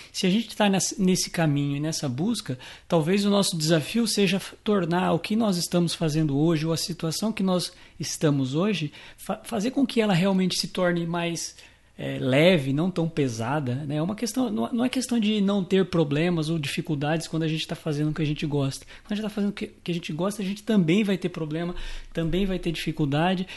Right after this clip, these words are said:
mas a gente tem que encontrar algo ou fazer algo, né? Tornar algo que na maior parte do tempo nos faça feliz. Então a gente tem que buscar, é, trabalhos, empregos que nos permitam sentir o quê?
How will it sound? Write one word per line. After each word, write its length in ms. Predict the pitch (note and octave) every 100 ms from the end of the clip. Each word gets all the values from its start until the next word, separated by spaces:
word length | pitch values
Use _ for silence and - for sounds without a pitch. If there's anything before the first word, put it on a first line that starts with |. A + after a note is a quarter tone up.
| - -
mas 140 | F3+
a 60 | F#3+
gente 200 | G#3 -
tem 140 | A3+
que 100 | G#3+
encontrar 540 | G#3 G#3 F3+ F3 F#3
algo 540 | E3+ F3 A3+ F#3 D3+ -
ou 140 | F#3+
fazer 560 | G#3 - D#3+ C#3+ A3 G#3
algo, 500 | F3 F#3+ A3+ C#3 B2+ - - _
né? 220 | C#3+ D#3 C#3 - - -
Tornar 520 | G#3 F3+ C#3+ F3+ G#3+
algo 420 | E3 G#3+ G3 E3 -
que 240 | - G3 G#3
na 140 | G#3
maior 280 | F#3+ G#3 C4+
parte 380 | - G#3+ G#3 G3
do 140 | E3
tempo 420 | D#3 F#3 A3+ G#3
nos 220 | E3+ G#3+ -
faça 340 | B3 C4+ -
feliz. 520 | E3+ F3+ D3+ C#3 - - - -
Então 120 | -
a 40 | F#3
gente 140 | G3
tem 140 | - A3
que 100 | F#3+
buscar, 540 | F#3 - - F3+ E3 - - -
é, 160 | C#3+ B2
trabalhos, 720 | C#3+ B2+ G#2 B2+ D#3+ B2+ B2
empregos 600 | B2 C3 D#3 G#3 D3+ -
que 220 | - -
nos 240 | G3+ A3+
permitam 640 | - A#3 G3+ F3+ A3 - G#3+
sentir 400 | - G#3 - A3+
o 60 |
quê? 320 | G#3+ F3+ D#3